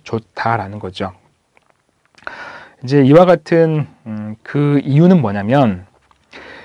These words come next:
금리 인상과 정부 공급 대책 등으로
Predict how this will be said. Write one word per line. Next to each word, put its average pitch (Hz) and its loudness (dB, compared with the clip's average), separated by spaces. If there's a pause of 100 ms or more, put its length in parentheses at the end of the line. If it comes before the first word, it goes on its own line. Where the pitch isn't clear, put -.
(160)
금리 175 4
인상과 139 2 (280)
정부 143 -2
공급 135 -6
대책 120 -8
등으로 117 0